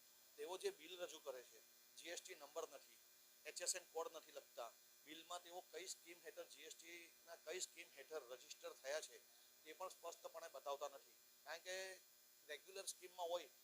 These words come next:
તો બિલ તેઓએ ટેક્સ ઇન્વોઇસ આપવું પડે અને કમ્પોઝિશન સ્કીમ હોય તો તેઓએ bill of supply આપવું પડે, પણ તેઓ કશું એવું કરતા નથી. અને અમુક મંડળી એવી છે જેમાં એક શાંતિ સેનેટરી માર્ટ છે,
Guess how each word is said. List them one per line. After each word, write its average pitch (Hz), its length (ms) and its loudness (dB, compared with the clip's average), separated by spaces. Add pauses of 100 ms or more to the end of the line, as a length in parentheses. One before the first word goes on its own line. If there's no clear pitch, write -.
(180)
તો 175 100 -2
બિલ 175 220 -2
તેઓએ 175 480 0
ટેક્સ 156 400 0
ઇન્વોઇસ 151 380 0
આપવું 127 260 -4
પડે 131 220 -4 (420)
અને 147 140 -10
કમ્પોઝિશન 180 600 2
સ્કીમ 170 240 -4
હોય 165 240 4 (280)
તો 156 100 -2
તેઓએ 160 340 4
bill 160 200 -4
of 156 120 2
supply 143 300 2
આપવું 123 260 -4
પડે, 110 200 -12 (320)
પણ 165 100 2
તેઓ 165 280 -4
કશું 170 360 -4
એવું 165 220 -6
કરતા 135 240 0
નથી. 120 300 -10 (380)
અને 175 140 -2
અમુક 165 320 -4 (100)
મંડળી 180 240 -4
એવી 160 320 -6
છે 160 140 -4
જેમાં 165 360 0
એક 170 120 -2
શાંતિ 143 320 -2
સેનેટરી 147 440 -2
માર્ટ 127 240 -6
છે, 147 220 -6